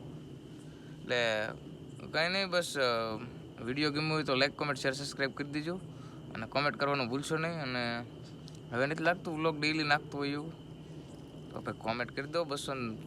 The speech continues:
કેટલા કાંઈક સોત્રીસ જેટલા સબસ્ક્રાઇબર્સ, એમાં તમારું નામ નોંધાવી નાખો. અને સપોર્ટ કરવા માંડો તમે.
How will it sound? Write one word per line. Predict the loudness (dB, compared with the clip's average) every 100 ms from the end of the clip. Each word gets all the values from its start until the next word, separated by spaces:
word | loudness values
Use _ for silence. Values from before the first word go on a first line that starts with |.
| -12 -10
કેટલા | -8 -4 -4
કાંઈક | -2 -2
સોત્રીસ | 0 0 0 0
જેટલા | 0 0 0
સબસ્ક્રાઇબર્સ, | -2 -2 0 2 0
એમાં | 0 -2 -2
તમારું | -2 2
નામ | 4 4
નોંધાવી | 4 4 4
નાખો. | 2 -2 -4 -8 -12 -12 -14 -14 -14 -10 -2
અને | 2 4 4 2 -4 -10 -12 -12 -12 -12 -14 -14 -14 -12 -12 -12 -12 -4
સપોર્ટ | -4 0 -2 0
કરવા | 0 2
માંડો | 2 2 0
તમે. | 0 0 2 2